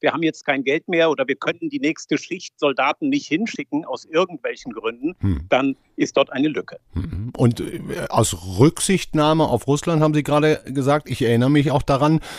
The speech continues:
Speaker 2: wenn das doch jetzt genau ähnlich wieder passiert ist, dann hat der Duda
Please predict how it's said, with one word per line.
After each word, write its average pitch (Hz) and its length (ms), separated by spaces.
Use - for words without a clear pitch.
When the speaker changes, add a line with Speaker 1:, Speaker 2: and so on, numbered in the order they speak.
Speaker 2:
wenn 131 180
das 117 160
doch 107 160
jetzt - 280
genau 113 520
ähnlich 107 440
wieder 107 240
passiert 135 440
ist, 143 200
dann 120 200
hat 113 140
der 117 100
Duda 123 480